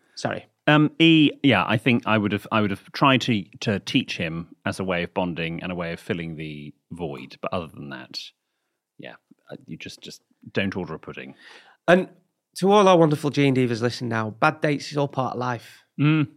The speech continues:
Speaker 1: It's all, it's, it's, it's, you've gotta kiss a few frogs to get your prince.
Speaker 2: Yes, yes, you
Speaker 1: And
Speaker 2: do.
Speaker 1: believe me, everyone in this room, we've all kissed a few frogs.
Speaker 2: Mm.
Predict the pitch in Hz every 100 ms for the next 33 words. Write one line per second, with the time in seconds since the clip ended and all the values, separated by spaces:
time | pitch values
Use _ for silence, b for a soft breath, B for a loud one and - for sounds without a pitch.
0 | _ - - 147 143 139 - - - -
1 | - - - - 131 - _ - 135 120
2 | 156 151 147 - 147 139 - 131 - 131
3 | 123 - - 113 - - 113 107 - -
4 | 90 92 95 - - _ - 123 113 101
5 | 87 95 - 135 143 135 120 107 - _
6 | _ - 131 139 131 127 127 - 123 113
7 | 101 - 117 110 123 117 123 - - 123
8 | 113 - 107 98 - - _ _ - 87
9 | 95